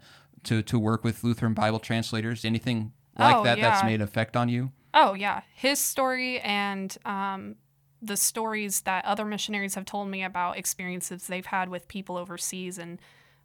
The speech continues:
Speaker 2: um, just the fact that there are language communities who are reaching out to us. We're not necessarily, uh, looking for them, but they reach out to us saying, "Hey, we hear that you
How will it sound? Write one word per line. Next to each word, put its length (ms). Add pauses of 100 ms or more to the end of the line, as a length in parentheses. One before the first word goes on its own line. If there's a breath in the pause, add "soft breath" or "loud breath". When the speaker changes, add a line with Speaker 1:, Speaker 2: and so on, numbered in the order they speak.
Speaker 2:
um, 380
just 260
the 80
fact 460
that 180
there 180
are 180
language 440
communities 560
who 100
are 200
reaching 380
out 160
to 160
us. 400
We're 100
not 220 (120)
necessarily, 800 (720 soft breath)
uh, 260
looking 400
for 200
them, 360
but 180
they 120
reach 240
out 140
to 120
us 220
saying, 320
"Hey, 340
we 160
hear 220
that 180
you 320